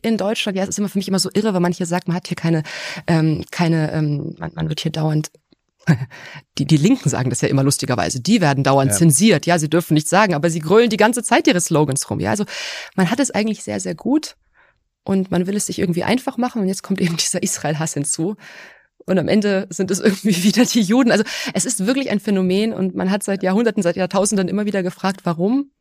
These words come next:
Speaker 1: ist dieser Antisemitismus immer das, was irgendwie die Menschen verbindet? Nur vielleicht werden wir bis zu unserem Lebensende das nie irgendwie erfahren. Aber es ist tatsächlich ein Bindeglied,
Speaker 2: Ja.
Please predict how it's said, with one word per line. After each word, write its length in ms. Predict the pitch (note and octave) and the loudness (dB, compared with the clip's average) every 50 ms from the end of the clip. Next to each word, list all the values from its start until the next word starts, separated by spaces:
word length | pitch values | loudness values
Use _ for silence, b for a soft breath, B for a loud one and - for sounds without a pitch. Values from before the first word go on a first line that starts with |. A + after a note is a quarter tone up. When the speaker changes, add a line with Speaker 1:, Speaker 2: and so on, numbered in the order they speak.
| _ | _
Speaker 1:
ist 220 | - - F#3 - - | -6 -4 -4 -2 -2
dieser 220 | G3+ E3 F#3+ F#3+ | -2 0 0 0
Antisemitismus 720 | - F#3 F#3 F#3 E3 F3 F3 F3+ - G#3+ G#3 - F#3+ - - | 0 -2 -2 -2 -2 -2 -2 -2 -4 -4 -4 -4 -4 -4 -2
immer 160 | F3+ E3+ E3 | -2 0 0
das, 200 | F3+ G3 - - | 0 -2 -2 -2
was 140 | F#3 - - | -4 -4 -2
irgendwie 220 | F3+ F3+ F#3 F3 | -2 -2 0 0
die 80 | D#3+ F3 | 2 2
Menschen 300 | E3 E3+ G3 - - F#3+ | 2 0 0 -2 -4 -4
verbindet? 420 | - E3+ D3+ D3+ E3 F3+ G#3+ A3 - B B B B B B B _ - | -4 -4 -4 -2 -2 -2 -2 -4 -6 B B B B B B B _ -4
Nur 140 | G#3 G#3+ G#3 | -2 -2 0
vielleicht 320 | - G3+ F#3+ G#3 G3+ G#3 | 0 2 2 2 2 2
werden 180 | G#3 G#3+ G#3 G3+ | 2 2 4 4
wir 80 | G#3+ | 4
bis 140 | F#3 G#3 - | 4 4 4
zu 120 | - - - | 2 4 4
unserem 300 | - F#3 A3 G3+ G#3 F#3 | 2 2 2 2 2 4
Lebensende 460 | F3+ G3+ G#3+ - - F#3 G3+ G3+ F#3 | 4 2 2 2 0 0 0 0 0
das 160 | G3+ G3 - | 0 0 2
nie 160 | G3 G3+ G3+ | 2 2 2
irgendwie 260 | F#3+ G3 G#3 G3+ G3+ | 2 2 0 0 0
erfahren. 520 | F#3+ G3 - - A#3 A3+ A3+ G#3 G3 G#3+ A3 B B B B B B B | 0 -2 -4 -4 -2 -2 0 0 0 -2 -4 B B B B B B B
Aber 200 | B F#3 F#3 F#3 | B 0 2 2
es 80 | F#3 F3+ | 2 2
ist 80 | E3+ - | 0 0
tatsächlich 360 | A#3 - - F#3 A3+ - - | -2 -2 0 0 -2 0 2
ein 120 | F#3 F3 D3 | 4 4 6
Bindeglied, 500 | G3 G#3+ G3 G3 - E3 D#3+ C#3+ A#2 | 6 4 4 2 2 2 2 2 2
Speaker 2:
Ja. 60 | A2 | 0